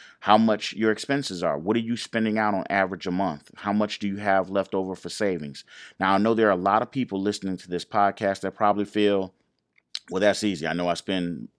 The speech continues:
as much or more than I make a month." Um, and if that's the case, then you need to make some slight adjustments, um,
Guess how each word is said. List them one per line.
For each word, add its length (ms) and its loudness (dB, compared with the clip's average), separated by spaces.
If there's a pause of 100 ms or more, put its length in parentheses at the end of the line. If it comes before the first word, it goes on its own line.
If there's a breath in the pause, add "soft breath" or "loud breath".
(120)
as 240 2
much 280 -2
or 120 -6
more 380 -2
than 160 -4
I 180 0
make 400 -4
a 60 0
month." 360 -4 (540 loud breath)
Um, 540 2 (340)
and 160 0
if 200 -2
that's 240 4
the 100 -10
case, 460 0 (340 loud breath)
then 400 2
you 140 2
need 160 4
to 80 -2
make 160 2
some 120 -4
slight 340 2
adjustments, 800 -2
um, 520 -2